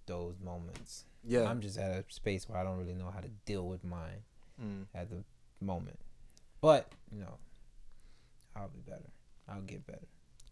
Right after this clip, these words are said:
Speaker 2: You, uh, you s-, you still like to get out and work out, you know, um, you, you be cooking sometimes? Like, you
Speaker 1: Nah, I did say I wanted to start.
Speaker 2: Yeah.
Speaker 1: I
Speaker 2: I
Speaker 1: wanted to start.
Speaker 2: Okay.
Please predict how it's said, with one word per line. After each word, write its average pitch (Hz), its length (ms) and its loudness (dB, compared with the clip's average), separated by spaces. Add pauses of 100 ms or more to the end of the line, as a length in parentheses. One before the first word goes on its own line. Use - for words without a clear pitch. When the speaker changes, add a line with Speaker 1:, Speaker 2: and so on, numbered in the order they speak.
Speaker 2:
You, 123 260 4
uh, 107 240 4 (140)
you 120 120 2
s-, - 160 2
you 127 140 2
still 127 300 8
like 107 240 6
to 107 120 0
get 104 200 4
out 104 240 2
and 101 180 -2
work 101 240 0
out, 107 260 2
you 110 120 -4
know, 101 320 0
um, 101 500 -4 (920)
you, 147 200 -4 (400)
you 147 140 -2
be 170 140 -2
cooking 160 320 0
sometimes? 180 500 -4
Like, 104 160 0
you 117 340 0
Speaker 1:
Nah, 120 360 6
I 117 40 8
did 117 240 4
say 110 100 4
I 104 100 6
wanted 104 300 2
to 101 60 -6
start. 98 400 2 (280)
Speaker 2:
Yeah. 104 380 4 (560)
Speaker 1:
I 127 60 0
Speaker 2:
I - 20 2
Speaker 1:
wanted 95 220 0
to 104 60 -8
start. 90 400 0 (360)
Speaker 2:
Okay. 104 380 -4